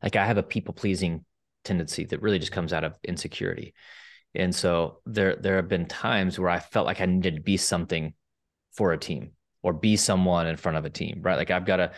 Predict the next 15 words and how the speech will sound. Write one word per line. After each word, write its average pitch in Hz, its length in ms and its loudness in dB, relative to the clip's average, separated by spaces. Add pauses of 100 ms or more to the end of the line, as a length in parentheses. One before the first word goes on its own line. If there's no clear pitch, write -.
(260)
I've 92 160 0
gotta 92 160 4
act 107 260 2
the 107 80 0
part 98 400 6
or 90 60 4
be, 90 260 -2 (640)
and, 95 380 4 (120)
and 98 240 -2
people 151 240 -2
can 95 160 -6
just 90 160 -2
sniff - 260 -6
that 73 160 0
out. 71 260 -4